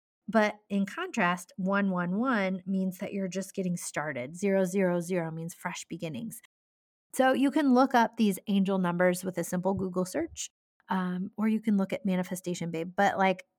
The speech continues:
I've noticed that at the end of twenty twenty-one, as you guys heard in a previous episode, like, I had gone through a major growth phase where I was feeling like I had just given my all to work.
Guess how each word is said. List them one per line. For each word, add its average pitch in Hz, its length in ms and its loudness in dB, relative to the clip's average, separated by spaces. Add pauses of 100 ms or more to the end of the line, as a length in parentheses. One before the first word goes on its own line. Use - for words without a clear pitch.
(140)
I've 202 220 6
noticed 208 440 4
that 190 140 2
at 185 120 -2
the 190 120 -2
end 196 140 2
of 185 120 -6
twenty 185 360 0
twenty-one, 180 760 2 (460)
as 196 220 4
you 214 80 2
guys 190 200 4
heard 180 180 2
in 175 100 0
a 170 60 0
previous 208 500 -2
episode, 165 380 -4
like, 170 160 0 (140)
I 202 60 2
had 208 140 4
gone 185 220 2
through 180 160 0
a 160 60 0
major 170 340 -2
growth 185 380 4
phase 160 340 -2
where 170 100 2
I 160 60 4
was 165 140 -2
feeling 170 400 -2
like 151 240 -6 (160)
I 180 80 -4
had 175 220 -8
just 180 200 -6 (200)
given 180 220 0
my 156 240 -4
all 190 280 6
to 185 160 -8
work. 220 420 0